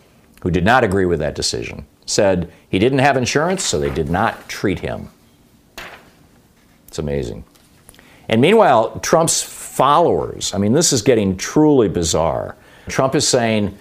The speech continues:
"Well, you know, it could be two point two million people dying." He's quoting that study out of the U K of America. And he's saying, "Well, if only a hundred thousand died, then I did a great job." That's, you know, that's a third as many people died in the Civil War. We lost a little over six hundred thousand people in the Civil War.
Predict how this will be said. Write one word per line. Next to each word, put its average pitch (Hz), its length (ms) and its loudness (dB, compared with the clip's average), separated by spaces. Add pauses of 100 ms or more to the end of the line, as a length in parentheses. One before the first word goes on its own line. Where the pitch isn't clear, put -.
(320)
"Well, 185 260 6
you 170 100 6
know, 196 100 4
it 151 80 -2
could 220 160 4
be 190 80 4
two - 180 -2
point 190 300 2
two 214 180 0
million 196 540 4
people 185 320 2
dying." 120 340 4
He's 135 160 0
quoting 127 360 2
that 101 180 0
study 117 360 2
out 92 120 2
of 82 40 -2
the 90 80 -2
U 90 140 0
K 131 340 0 (360)
of 101 120 2
America. 101 600 2 (460)
And 110 100 2
he's 117 160 2
saying, 117 300 2
"Well, 226 260 6
if 143 80 0
only 220 220 4
a 151 60 4
hundred 190 280 2
thousand 190 400 4
died, 139 320 4
then 135 100 2
I 156 140 2
did 175 140 2
a 143 60 2
great 151 260 0
job." 123 320 4
That's, 208 320 2 (520)
you 180 120 4
know, 135 120 4
that's 190 200 2
a 175 80 2
third 180 240 2
as 135 100 0
many 139 140 0
people 123 220 0
died 123 200 2
in 110 60 0
the 98 80 -2
Civil 113 360 0
War. 107 220 2
We 110 140 2
lost 120 340 0
a 110 40 0
little 107 200 2
over 95 160 0
six - 220 -4
hundred 90 240 -2
thousand 92 320 0
people 92 220 -4
in 87 60 -2
the 80 80 -2
Civil 87 300 0
War. 90 300 2